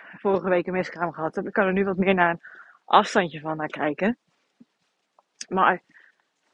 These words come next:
ja, hij gaf me,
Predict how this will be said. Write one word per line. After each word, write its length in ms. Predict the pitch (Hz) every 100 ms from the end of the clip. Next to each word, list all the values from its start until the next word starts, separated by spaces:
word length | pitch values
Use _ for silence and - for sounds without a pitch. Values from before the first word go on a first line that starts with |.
| _ _
ja, 220 | - 254 170 - - - - _ _ - - - _
hij 280 | - 196 208
gaf 200 | 190 196
me, 400 | 202 202 - -